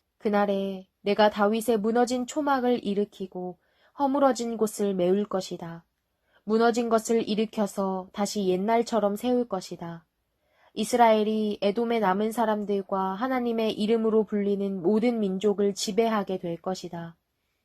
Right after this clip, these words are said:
이것은 이 일을 이루시는 여호와의 말씀이다. 여호와께서 말씀하셨다. 보라, 그날이 올 것이다. 그때에는 곡식을 거두자마자 밭을 갈고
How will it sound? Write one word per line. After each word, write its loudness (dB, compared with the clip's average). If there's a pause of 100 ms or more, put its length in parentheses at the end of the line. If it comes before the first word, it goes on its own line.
(100)
이것은 0 (300)
이 -2 (160)
일을 2
이루시는 -2
여호와의 2
말씀이다. -10 (640)
여호와께서 2
말씀하셨다. -6 (500)
보라, 0 (120)
그날이 2
올 2
것이다. -2 (420)
그때에는 0
곡식을 -2
거두자마자 0
밭을 -4
갈고 -6